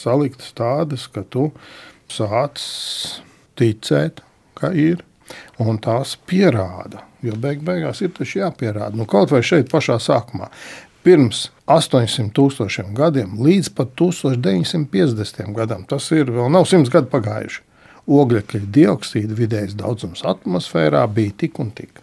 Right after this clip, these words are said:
Un šeit vienā bildē ir riktīga ziema, un otrā bildē blakus ir tā pati vieta,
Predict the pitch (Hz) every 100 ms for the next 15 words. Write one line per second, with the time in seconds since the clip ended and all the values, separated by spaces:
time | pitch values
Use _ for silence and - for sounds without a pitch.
0 | _ 117 104 - 156 180 175 - - 117
1 | 123 110 101 101 117 113 110 107 - 127
2 | 120 107 107 - 107 98 98 127 180 190
3 | 180 175 - - _ - 107 104 110 165
4 | 214 185 180 170 147 165 165 165 165 131
5 | - _ 110 127 160 - 127 - - 101
6 | - 113 123 123 - - - _ _ 117
7 | 104 - 104 117 117 165 160 - 170